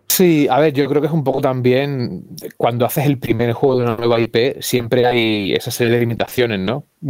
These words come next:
Porque estás creando todo desde cero. Y es algo que se vio claramente en, en el God of War de dos mil dieciocho,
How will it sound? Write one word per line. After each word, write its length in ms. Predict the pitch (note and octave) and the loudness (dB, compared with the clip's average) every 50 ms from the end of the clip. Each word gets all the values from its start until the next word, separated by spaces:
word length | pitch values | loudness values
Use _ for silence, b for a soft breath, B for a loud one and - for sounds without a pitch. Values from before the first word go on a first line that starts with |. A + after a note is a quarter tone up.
| A2 G2+ | -4 -2
Porque 180 | - G#2+ F2 - | -2 -2 -2 -4
estás 200 | - - A2 - | -6 -6 -6 -4
creando 320 | - C3 A#2+ A#2+ A#2 A#2+ | -2 -2 -2 -2 -4 -6
todo 200 | - - B2 B2 | -2 0 0 2
desde 220 | C3 B2+ A#2 A#2 G#2 | 2 2 2 0 0
cero. 280 | - C#3 C3+ A#2+ - B B B B B B B B | 0 0 0 0 -2 B B B B B B B B
Y 80 | B2 B2 | -4 -2
es 80 | - | -2
algo 240 | - C3 C3+ C#3+ C#3 | 0 -2 -2 -2 0
que 80 | C#3 C3 | -2 -2
se 180 | - - A#2 | -2 0 -2
vio 240 | G2+ G#2 A#2 A#2+ A#2 | 0 2 0 0 0
claramente 800 | - C3+ B2+ B2+ B2 B2 B2+ B2 A2+ - C#3 D3 - - B2 G#2+ | 0 0 0 0 -2 -4 -4 -4 -4 -2 -2 -2 0 0 0 0
en, 80 | G2+ F#2 | 0 -2
en 440 | - F#2 F2+ E2+ D#2 - - - F#2+ | -4 -8 -8 -6 -8 -8 -8 -6 -6
el 120 | F2 E2 F#2+ | -6 -6 -4
God 140 | - G2+ | -4 -4
of 120 | G#2 G2+ - | -2 0 2
War 300 | G#2+ G#2 G#2+ G#2 G#2 G2+ | 2 2 2 2 0 0
de 120 | - G2+ | -2 0
dos 100 | F#2+ F#2+ | 0 0
mil 120 | G2+ G#2 F#2+ | -2 -2 -2
dieciocho, 640 | G2 - - - A2+ B2+ - - - - - _ | -4 -2 0 0 0 0 0 -2 -6 -6 -6 _